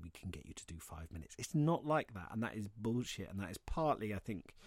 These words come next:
to do with, I mean, it's not, it's not just a, a, a sort of toxic ma-, masculinity thing, although I think my embrace of it has been partly to do with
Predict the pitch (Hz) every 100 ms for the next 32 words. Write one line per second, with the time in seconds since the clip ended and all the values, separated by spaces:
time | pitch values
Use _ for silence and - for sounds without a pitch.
0 | - - - - 120 113 107 104 98 -
1 | - - _ _ _ - 156 180 160 214
2 | - 147 - 190 - 135 - 131 117 -
3 | 113 101 _ - - - 117 101 - -
4 | - 135 - 113 - 113 - 135 107 -
5 | 117 117 107 95 87 80 87 104 110 107
6 | - 110 110 104 101 104 101 113 104 -
7 | 98 - 92 - _ _ _ - 107 -
8 | - 135 82 107 95 - - - - -
9 | - 139 113 104 95 98 87 -